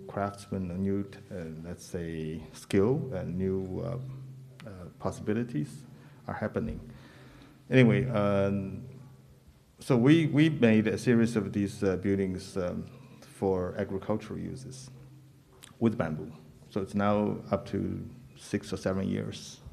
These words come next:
we're able to maintain the structure. And yes, it was built by this, uh, craftsmen who were never build buildings with bamboo, but only work with, um,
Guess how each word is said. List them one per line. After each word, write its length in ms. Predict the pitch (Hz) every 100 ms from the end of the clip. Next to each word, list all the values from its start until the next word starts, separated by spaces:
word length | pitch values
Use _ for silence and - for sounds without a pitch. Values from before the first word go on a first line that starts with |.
| - -
we're 160 | 92 92
able 240 | 92 90
to 120 | - 90
maintain 580 | 90 95 - 90 87
the 200 | 82 80
structure. 460 | - - 85 - - - - - - - - - - - - - -
And 300 | 104 98 101
yes, 240 | 113 117 -
it 80 | 117
was 160 | 110
built 260 | - 120 120
by 160 | 104
this, 300 | 95 101 -
uh, 120 | 92 85
craftsmen 500 | - 123 - - - - - - -
who 220 | - 98 95
were 340 | 87 82 85 - - - 107
never 200 | 143 151
build 280 | 123 107 98
buildings 420 | 104 110 87 -
with 140 | 85
bamboo, 360 | 87 87 - - - - - - -
but 120 | 82
only 200 | 107 110
work 300 | 95 90 95
with, 220 | 92 85 90
um, 280 | 85 85